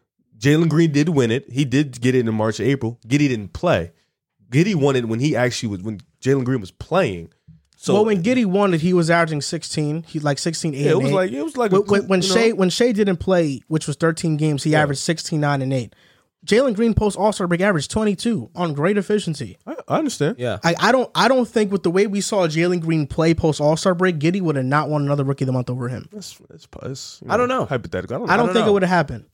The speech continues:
Speaker 2: I think Jalen Green figured it out.
Speaker 3: So,
Speaker 2: And
Speaker 3: unless,
Speaker 2: I love Giddey, but
Speaker 3: unless we're
Speaker 2: Jalen
Speaker 3: really,
Speaker 2: Green's a really great scorer.
Speaker 3: I understand exactly what you're saying, and I agree with a lot of what you're saying. But, but Giddey being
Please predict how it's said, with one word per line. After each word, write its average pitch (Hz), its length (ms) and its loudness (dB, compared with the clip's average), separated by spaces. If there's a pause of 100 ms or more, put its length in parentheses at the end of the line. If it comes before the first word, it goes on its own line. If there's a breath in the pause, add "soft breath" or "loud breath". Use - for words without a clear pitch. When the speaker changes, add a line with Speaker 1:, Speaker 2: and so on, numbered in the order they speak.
(140)
Speaker 2:
I 185 80 2
think 208 200 0
Jalen 196 220 0
Green 175 160 0
figured 170 400 0
it 135 80 -2
out. 113 240 -10
Speaker 3:
So, 160 320 2
Speaker 2:
And 143 160 2
Speaker 3:
unless, 165 260 2
Speaker 2:
I 190 140 4
love 190 360 4
Giddey, 139 240 2
but 127 60 0
Speaker 3:
unless 139 540 -2
we're 127 200 -2
Speaker 2:
Jalen 113 160 0
Speaker 3:
really, 185 220 4
Speaker 2:
Green's 170 200 2
a 139 80 0
really 151 160 2
great 135 180 -2
scorer. 147 120 0
Speaker 3:
I 180 40 2
understand 160 320 -2
exactly 117 320 0
what 104 60 -6
you're 95 80 -6
saying, 110 260 -6
and 82 120 -10 (100)
I 131 100 2
agree 127 220 2
with 113 200 0
a 117 80 2
lot 117 460 2
of 104 140 -2
what 101 120 0
you're 95 120 -4
saying. 87 360 -4 (440 soft breath)
But, - 240 -2
but 107 240 -8
Giddey 139 400 0 (580)
being 120 500 0